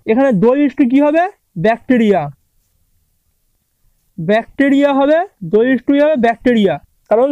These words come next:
দই জমাতে ব্যাকটেরিয়ার প্রয়োজন হয়। তো এর পরবর্তী প্রশ্ন আছে দেখো বন্ধুরা, এখানে বলেছে যে notice এ সংকেত যদি পিআরভিএলইএইচ হয় তাহলে system এর সংকেত কী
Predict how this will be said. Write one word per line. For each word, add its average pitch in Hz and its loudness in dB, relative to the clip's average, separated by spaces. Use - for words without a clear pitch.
দই 233 2
জমাতে 269 0
ব্যাকটেরিয়ার 254 0
প্রয়োজন 254 2
হয়। 196 0
তো - -6
এর 247 2
পরবর্তী 269 0
প্রশ্ন 269 0
আছে 285 0
দেখো 277 0
বন্ধুরা, 285 0
এখানে 269 0
বলেছে 285 0
যে 208 0
notice 269 0
এ 233 2
সংকেত 262 0
যদি 240 0
পিআরভিএলইএইচ 269 0
হয় 240 0
তাহলে 247 0
system 302 0
এর 269 0
সংকেত 262 -2
কী 254 -2